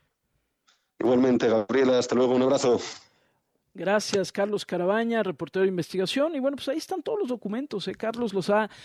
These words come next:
Speaker 2: sacado, los estudios que no se hicieron, los estudios de impacto ambiental que no se hicieron, este, y ahí están todo, ¿eh? O sea, y otra vez es decir, ¿qué es? Pues es una simulación. Es una simulación desde Palacio Nacional decir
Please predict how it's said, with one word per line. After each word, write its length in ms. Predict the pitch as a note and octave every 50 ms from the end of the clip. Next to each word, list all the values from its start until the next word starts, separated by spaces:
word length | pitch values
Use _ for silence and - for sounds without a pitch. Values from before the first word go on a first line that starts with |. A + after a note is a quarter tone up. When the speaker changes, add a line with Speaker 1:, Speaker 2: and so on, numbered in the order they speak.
| - - _
Speaker 2:
sacado, 580 | - - D#3+ - - G3 G3+ G3+ G3+ G#3 G#3+
los 340 | G3+ F#3 F3 E3+ C#3+ - -
estudios 680 | F3 D#3 - - - G#3 G#3 G3 G3 G3+ G3 F#3+ - -
que 100 | - -
no 160 | - E3+ F#3+
se 160 | F3+ - - E3+
hicieron, 480 | D3 - - - G3+ G3+ G3 G3 G3
los 160 | F#3 D#3+ -
estudios 240 | - - - F#3+ F#3
de 60 | E3
impacto 340 | F3+ D#3+ - F3+ - - F#3+
ambiental 460 | F3 E3 D#3+ D#3 D3 - F3 F3 E3+
que 100 | - F3
no 200 | E3 E3 F#3 G3
se 120 | F3+ - F#3+
hicieron, 500 | F3 - - F#3+ F#3 F#3 F3+ F#3 F3+ - - - - - - - - -
este, 680 | - E3 D#3+ D3 - - - E3 D#3+ D#3+ D#3+ D#3+ - -
y 260 | - E3 F3+ F3 D#3 C#3+
ahí 140 | D#3+ A3+ C4+
están 200 | - - C#4+ B3+
todo, 320 | - C4+ C#4 C#4 - G#3+
¿eh? 140 | A3 C4+ D4+ _
O 120 | - - F3+
sea, 160 | - G3+ G#3
y 140 | G3+ F#3 G3
otra 180 | G#3+ - B3+
vez 220 | A#3 A3+ A3+ G#3+ A#3+
es 120 | A#3+ G3
decir, 340 | E3 - A3 A3+ G3+ - _ _
¿qué 260 | - A3+ A#3 A3+ A#3
es? 120 | D4 -
Pues 220 | _ - - G#3 B3
es 120 | B3 -
una 120 | D4 C#4+ C4
simulación. 640 | - A3+ G3 G3 F#3 F3 - - A3+ D#4 F4 E4 _ _ _ _ _ _ _ _ _
Es 160 | - A#3 A#3
una 140 | D#4+ D4+ B3+
simulación 460 | - A#3+ A3 G#3 G3+ F3+ A#3 B3 B3
desde 180 | B3+ A#3 A3 G3
Palacio 340 | - F#3 F#3 G#3 G3+ A#3
Nacional 380 | A3+ G#3 E3+ E3+ F#3 G3 G3+ G#3
decir 340 | G3+ F#3+ - G#3 A3 G3